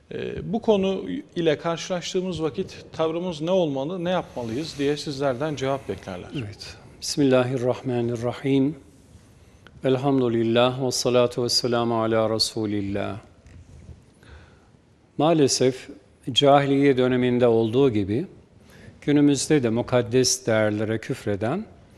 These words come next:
Speaker 2: hakaret eden insanlar mevcut. Bu durumda Müslümanlar nasıl bir tavır almalı? Ee,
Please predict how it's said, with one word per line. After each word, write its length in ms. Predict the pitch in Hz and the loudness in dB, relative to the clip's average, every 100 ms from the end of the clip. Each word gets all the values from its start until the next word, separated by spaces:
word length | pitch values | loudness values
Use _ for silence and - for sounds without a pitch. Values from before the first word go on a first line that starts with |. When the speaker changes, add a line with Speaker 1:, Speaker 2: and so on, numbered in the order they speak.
| - - - | -20 -18 -2
Speaker 2:
hakaret 600 | 139 - 131 131 147 123 | -2 2 2 4 2 0
eden 220 | 107 110 | -2 -2
insanlar 800 | 131 - 110 107 123 196 - 190 | -2 -2 -2 -2 -2 -4 -6 -8
mevcut. 640 | 127 117 107 107 - - - - - - - - - - - - - - - | -4 -4 -4 -8 -12 -18 -20 -20 -20 -20 -20 -20 -20 -20 -20 -20 -20 -20 -2
Bu 120 | 180 | 0
durumda 400 | 175 147 120 127 | 2 2 2 2
Müslümanlar 720 | 170 151 - 147 143 139 175 156 | 0 0 0 2 2 2 2 0
nasıl 340 | 139 - 143 | 0 -2 -2
bir 140 | 117 107 | -2 -4
tavır 320 | - 120 120 | -2 -2 2
almalı? 600 | 113 110 107 104 131 220 - - - - - - - _ | 0 0 -2 -2 -4 -6 -12 -20 -20 -20 -20 -20 -20 _
Ee, 40 | - | -8